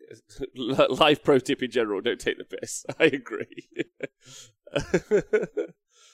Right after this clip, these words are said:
Uh, right, next up, um,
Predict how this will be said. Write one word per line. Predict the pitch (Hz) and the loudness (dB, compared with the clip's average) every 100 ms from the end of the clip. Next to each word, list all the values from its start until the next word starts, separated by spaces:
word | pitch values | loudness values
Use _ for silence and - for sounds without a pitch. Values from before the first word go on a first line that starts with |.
| _ _ - | _ _ -4
Uh, | 131 127 123 120 117 - - | 0 2 2 0 -4 -8 0
right, | 131 110 | 2 4
next | 123 123 - | 2 -2 2
up, | 147 147 - _ _ _ _ _ _ _ _ _ _ | 4 4 2 _ _ _ _ _ _ _ _ _ _
um, | 123 123 120 117 117 | 2 2 2 -2 -8